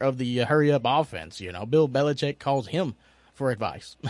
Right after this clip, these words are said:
<laughs> to give you an idea where this dude has fit in into, uh, to football lore over the years. But, uh, that was another game that literally came down to the final play, and it was,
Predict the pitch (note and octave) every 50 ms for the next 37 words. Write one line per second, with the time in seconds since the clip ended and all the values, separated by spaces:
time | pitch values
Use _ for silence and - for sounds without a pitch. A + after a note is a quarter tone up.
0 | - - F#3 D#3+ - G#3 G3 - - A3 F3+ F#3+ F#3 F3+ F3+ F3+ E3+ F3 E3+ E3+
1 | E3 E3 F3 F3 E3+ F3 E3+ E3+ E3+ D3+ C#3 E3 E3+ E3 D#3 C#3 - - E3+ E3+
2 | D#3 C3+ D3+ D#3 E3 E3+ D#3+ C#3+ C3+ B2 C#3 C3 C3 C3+ C3 B2 A#2 - - -
3 | - - - _ - - D3 C3 E3 F3 E3 C#3+ D#3 D3+ D3 C#3+ C#3 C3+ C#3 D3
4 | F3 F#3+ E3 B2+ A#2 A2 F#2+ F#2+ F#2 F2+ F2 F#2 F2 E2 E2 - - _ - -
5 | - - - - - - _ _ - C#3+ D3+ D3+ D3+ D3 C3+ - D3+ D3+ C#3+ C#3+
6 | C#3 C#3 C3 A#2+ _ _ _ - - C#3+ G3+ A3+ B3 B3+ F3 C#3 C#3 B2+ B2+ C3
7 | C#3+ D#3+ E3 F3+ F3+ F3+ F3+ D#3 C3+ C3 D3+ D#3 D#3 C#3 A#2 G#2+ - - _ _
8 | _ - - C#3 B2+ A#2+ D3 E3 F3+ F3+ E3+ E3 C#3 B2+ A#2+ - - - E3 E3+
9 | F#3 F3+ E3 D3+ D3 C#3+ C#3 C3+ C3 B2+ C3 B2+ B2 B2+ C#3 C#3+ - - - B2
10 | B2 C3 C3 C3 C3 C3 C3 B2+ A#2+ - - - G#2+ G2 F2+ D#2 E2+ E2 F#2+ A#2
11 | C3 C#3 C#3+ C3+ C#3 C#3 C3+ A#2+ - -